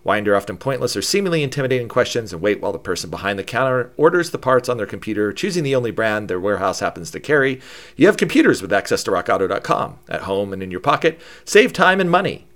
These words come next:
when using Rock Auto. Why choose to spend thirty, fifty, even one hundred percent more? The same parts from a chain store or car dealership. Rock Auto is a family business serving do-it-yourselfers for over twenty years.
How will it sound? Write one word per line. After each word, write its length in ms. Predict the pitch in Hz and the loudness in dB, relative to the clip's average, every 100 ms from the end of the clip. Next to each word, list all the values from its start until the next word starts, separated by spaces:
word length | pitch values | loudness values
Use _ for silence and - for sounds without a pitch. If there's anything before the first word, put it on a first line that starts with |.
| - | -12
when 140 | 87 | -8
using 240 | 90 92 95 | -8 -6 -2
Rock 220 | 98 - | 0 2
Auto. 240 | 113 76 | 2 2
Why 140 | - 123 | 0 0
choose 220 | 165 160 | 0 -2
to 60 | 156 | -2
spend 240 | 180 156 | -2 -2
thirty, 380 | 196 190 85 - | 0 0 -2 -8
fifty, 260 | - 104 - | -4 -4 -2
even 200 | 85 90 | -8 -8
one 140 | 95 107 | -6 -4
hundred 200 | 123 - | -4 -4
percent 280 | 131 156 135 | -2 -2 2
more? 360 | 175 196 196 - - | 2 2 -2 -10 -12
The 80 | |
same 240 | - 104 107 | -6 -6 -2
parts 240 | 113 101 | 0 0
from 100 | 107 | -2
a 40 | 85 | -4
chain 240 | 151 147 | -4 -2
store 240 | 147 151 | 2 2
or 40 | 131 | 2
car 200 | 147 143 | 2 2
dealership. 480 | 143 131 - 139 - - - | 2 0 0 -2 -4 -20 -4
Rock 240 | 92 101 117 | 0 2 4
Auto 240 | 113 120 | 4 4
is 100 | 120 | 2
a 40 | |
family 400 | 117 143 147 151 | 0 2 2 2
business 360 | 139 135 151 131 | 0 0 0 -2
serving 380 | - 151 147 131 | 0 0 0 -2
do-it-yourselfers 720 | 147 156 139 - 135 147 131 | -2 0 -2 0 0 0 -2
for 140 | - | 0
over 200 | 104 135 | 2 2
twenty 280 | 143 139 120 | -2 -4 -4
years. 340 | 92 92 92 | -2 -2 -2